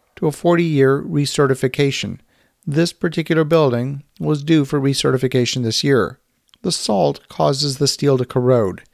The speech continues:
It does so silently over time, hidden from view. The way that the building fell, it appeared to fall from the bottom of the building in the very center, in the core of the building. The entire section of the building seemed to fall in unison. Could have been a vehicle hitting one of the columns.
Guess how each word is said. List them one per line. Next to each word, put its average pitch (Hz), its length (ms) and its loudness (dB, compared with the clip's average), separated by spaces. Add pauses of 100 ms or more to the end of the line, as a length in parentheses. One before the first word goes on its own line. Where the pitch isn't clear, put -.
(380)
It 127 140 -4
does 135 220 2
so 131 120 -2
silently 147 720 -2
over 135 260 0
time, 127 520 0
hidden 123 280 2
from 120 220 -2
view. 127 420 2 (460)
The 185 80 0
way 185 240 4
that 160 160 -2
the 160 80 0
building 147 340 2
fell, 135 540 0 (360)
it 165 120 0
appeared 160 440 2
to 165 80 -4
fall 143 360 0
from 147 240 -4
the 147 80 0
bottom 160 340 0
of 143 60 0
the 139 80 0
building 139 320 2
in 135 60 0
the 131 60 0
very 131 220 4
center, 135 400 2
in 113 60 0
the 117 80 -6
core 175 320 2
of 160 80 4
the 131 80 2
building. 98 400 -2 (460)
The 143 100 0
entire 143 480 0
section 151 420 -2
of 147 60 -2
the 139 60 -4
building 135 340 0
seemed 143 260 -4
to 135 100 0
fall 131 300 2
in 127 140 2
unison. 120 600 -2 (460)
Could 190 140 2
have 180 80 0
been 175 320 -2 (100)
a 208 60 -4
vehicle 165 460 0
hitting 143 260 -2
one 139 180 4
of 139 80 0
the 143 60 -2
columns. 139 640 -2